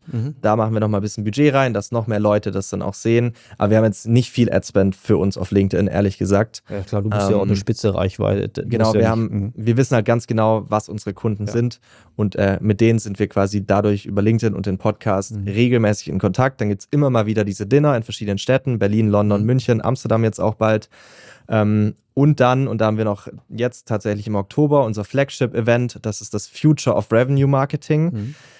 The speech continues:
Speaker 2: Das ist ein bisschen strukturierter, das ist quasi einen halben Tag, einen Nachmittag und Abend, wo wir sogar internationale Speaker, äh, dabei haben. Den Kyle Lacey beispielsweise ist der Chief Marketing Officer aus den U S A von einem, von Docebo, ist eine Public Company auch, der kommt extra nach London eingeflogen.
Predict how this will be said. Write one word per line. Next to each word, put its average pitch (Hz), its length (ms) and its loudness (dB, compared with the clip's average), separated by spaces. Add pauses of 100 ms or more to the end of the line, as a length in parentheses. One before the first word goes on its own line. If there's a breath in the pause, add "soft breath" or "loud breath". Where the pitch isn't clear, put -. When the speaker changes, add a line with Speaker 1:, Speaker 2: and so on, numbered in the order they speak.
(360 loud breath)
Speaker 2:
Das 113 220 0
ist - 240 -14
ein 107 120 -4
bisschen 123 260 -2
strukturierter, 160 920 0
das 107 160 -2
ist - 140 -10
quasi 107 280 0
einen 101 220 0
halben 110 300 2
Tag, 139 480 0
einen 107 160 -4
Nachmittag 113 600 -4
und 104 220 -6
Abend, 151 460 -4
wo 107 120 -2
wir 107 100 -2
sogar 101 400 0
internationale 104 680 -2
Speaker, 143 580 0 (380 soft breath)
äh, 110 120 -2
dabei 117 340 2
haben. 120 420 0
Den 101 180 -4
Kyle 113 260 -2
Lacey 120 380 0
beispielsweise 104 680 0
ist 101 160 -10
der 95 80 -4
Chief - 240 -12
Marketing 101 400 -2
Officer 98 380 -2
aus 95 160 -2
den 82 100 -8
U - 20 -2
S - 140 -6
A 117 200 2
von 110 220 -6
einem, 107 180 -2
von 104 180 -4
Docebo, 117 500 0
ist - 140 -4
eine 107 60 -4
Public 110 360 -2
Company 107 360 0
auch, 101 200 -2
der 98 120 -4
kommt 104 220 -4
extra 101 220 -2
nach 107 100 2
London 117 300 2
eingeflogen. 107 680 0